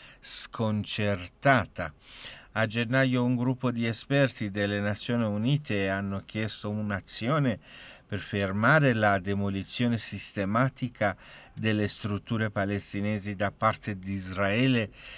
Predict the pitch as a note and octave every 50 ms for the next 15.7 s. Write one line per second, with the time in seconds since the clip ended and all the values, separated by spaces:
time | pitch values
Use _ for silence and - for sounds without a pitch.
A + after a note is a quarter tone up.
0 | - - - A2 A2 G#2 - - C3 B2+ B2 B2+ B2+ B2 - A#2+ A#2+ B2+ B2 A#2
1 | - - C3 B2+ B2+ B2+ B2 B2 A#2+ A#2 A#2 G#2+ - B2+ B2 A#2+ A#2+ - - B2+
2 | A#2 A2 G2+ G#2+ G2+ - - A#2+ A#2 - - D#3+ D#3+ C#3+ B2+ A2+ - - B2+ A#2+
3 | A#2 A2+ A2+ A2+ A2 A#2 B2 B2 A#2+ A#2+ - B2+ A#2 G#2 - - A#2+ A#2+ A#2+ A2
4 | G#2+ A2+ A2+ G#2 G2 G2+ G#2+ G#2+ G#2+ A2 A#2 B2+ C#3+ C#3 B2+ A#2+ A#2 G#2 - -
5 | - - - - - - - G#2 G#2 A2 G#2+ G#2 G#2 G#2 G#2+ G#2 G#2 - - -
6 | B2 B2 B2+ B2 - - A#2+ A2+ G#2 A2+ A2 G#2+ G2+ - - A#2+ A#2 A#2+ C3 D3
7 | D3 C3+ B2 G#2+ G#2 G2+ F#2 G2+ G#2 G#2 G2+ G2+ G2+ F2+ G#2 A2+ A2+ G#2+ G#2+ G2+
8 | - - - A2+ G#2 G#2 G#2 A2 B2+ D3+ D3+ D3+ - - D3 C3 A#2+ - - -
9 | - - - - - _ _ _ _ _ _ _ _ _ _ - B2+ B2 A#2+ A2+
10 | A2 A2 A2 A2 A2 A2 A2 A2+ A2+ A2+ A2 A2 G#2+ - - - - - D3 D3
11 | D3 C#3 C3+ B2 A2+ A2 G#2+ G#2 G2 F#2 G2+ G#2 G#2 G#2 G2+ G#2+ A2+ B2 A#2+ -
12 | - B2+ B2 B2 C3 B2+ - A#2+ A2 G#2+ G#2 G2+ G2 - - A2+ A2 A2+ B2 B2+
13 | B2 A2 A2 G#2 G2+ G2+ G2+ F#2+ - G#2+ G#2 F#2 - A#2 A2 A#2 B2+ C3 A#2+ C3
14 | A#2 G#2+ G2+ - A2 G2+ G2+ G#2 A2+ A#2+ A#2+ - A#2+ G#2 - A#2+ A2 G#2+ G#2 G#2
15 | G2+ G2 - - B2+ B2 A#2+ B2 - A#2 A2 G#2+ F#2+